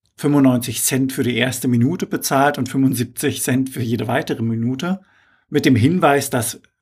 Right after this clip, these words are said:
wenn derjenige, der anruft, unter achtzehn sei, dann sollte man doch vorher die Eltern um Erlaubnis bitten. Und die Hotline, das fand ich auch sehr schön, erfordert ein Tonwahltelefon und ist nur in den U S A verfügbar.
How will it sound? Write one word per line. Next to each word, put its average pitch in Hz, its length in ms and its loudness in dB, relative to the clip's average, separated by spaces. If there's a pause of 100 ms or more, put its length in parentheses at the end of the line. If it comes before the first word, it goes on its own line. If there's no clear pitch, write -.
(140)
wenn 131 360 0
derjenige, 143 480 2
der 117 160 2
anruft, 143 500 -2
unter 123 380 -2
achtzehn 135 460 -2
sei, 127 340 2 (220)
dann 113 160 -4
sollte 123 260 0
man 120 140 4
doch 117 100 -2
vorher 117 340 -2
die - 160 -6
Eltern 117 360 0
um 110 80 0
Erlaubnis 101 540 -4
bitten. - 500 -10 (320)
Und 120 360 2
die 135 120 2
Hotline, 139 540 2 (100)
das - 140 -10
fand 127 160 0
ich - 100 -6
auch 127 160 -2
sehr 135 180 0
schön, 131 460 0
erfordert 131 560 0
ein 120 320 0
Tonwahltelefon 131 1500 0 (540)
und 135 140 0
ist - 240 0
nur 143 200 6
in 139 40 4
den 131 200 6
U 131 120 0
S 123 180 -6
A 110 180 2
verfügbar. 107 800 -8